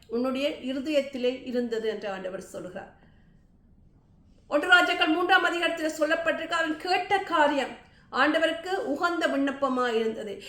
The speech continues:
இங்கே சொல்லப்பட்டிருக்கிறது, ஆண்டவர் சொல்கிறார் சாலமோனை நோக்கி, "இந்த காரியம் உன்னுடைய இருதயத்திலே இருந்தது." எனக்கு பிரியமானவர்களே, ஆண்டவர் நம்முடைய வார்த்தைகள், வார்த்தையை கேட்பதில்லை. நம்முடைய வாயிலிருந்து வருகிற வார்த்தையை கேட்பதில்லை. நாங்கள் ஜெபிக்கும் போது எங்களோடு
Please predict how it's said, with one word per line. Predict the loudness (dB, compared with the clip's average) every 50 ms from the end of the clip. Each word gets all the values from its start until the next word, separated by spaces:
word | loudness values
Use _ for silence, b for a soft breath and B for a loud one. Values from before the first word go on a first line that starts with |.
| B B
இங்கே | B 0 0 0
சொல்லப்பட்டிருக்கிறது, | 0 -2 -2 2 4 4 4 4 4 0 0 0 -4 0 0 0 0 2
ஆண்டவர் | 2 2 2 2 0 -2 -4
சொல்கிறார் | -4 -4 -4 -2 0 0 0 0 0
சாலமோனை | -2 0 2 2 2 2 0 -2 -2
நோக்கி, | -2 -2 -4 -4 -4 -4
"இந்த | -4 -2 -4
காரியம் | -4 -6 -6 -2 0 0 0 0 0 -2 -2 -2 -4 -8 -12 -12
உன்னுடைய | -6 -4 -2 -2 0 -2 -2 -2 -2 -2 -4
இருதயத்திலே | -4 -4 -2 -2 -4 -4 -6 -8 -6 -4 -2 -2 -2
இருந்தது." | -2 -4 -6 -6 -6 -6 -6
எனக்கு | -6 -8 -8 -10
பிரியமானவர்களே, | -8 -6 -6 -4 -4 -6 -8 -8 -10 -8 -6 -6 -6 -6 B B B B B
ஆண்டவர் | B -2 0 0 2 2 2 2 2 2
நம்முடைய | 0 0 0 0 0 0 0 0 -2 -4 -8 -14 -20 -20 -20 -12
வார்த்தைகள், | -6 -4 -2 -2 -2 -4 -4 -4 -2 -2 -4 -4 -4
வார்த்தையை | -2 -2 -2 -2 -2 -4 -6 -6 -6 -8 -8
கேட்பதில்லை. | -8 -8 -8 -8 -10 -12 -10 -10 -12 -14 -14 -16 -20 _ _ _ _ _ _ _ _ _ _ _ _ _ _ _ _ _ b b b b b b b
நம்முடைய | -4 -2 0 0 2 4
வாயிலிருந்து | 6 8 8 8 6 4 2 2 0 0
வருகிற | 2 2 2 2 2 0
வார்த்தையை | 2 2 4 4 2 2 0 -4 -4 -4 -6
கேட்பதில்லை. | -4 -2 0 0 0 0 2 0 0 2 0 -4 -6 -8 -6
நாங்கள் | -4 -2 0 0 -2 -2
ஜெபிக்கும் | -2 -2 -2 0 -2 -2 -2 -4 -4 -2
போது | -2 -2 -2 -2
எங்களோடு | -2 0 0 2 2 2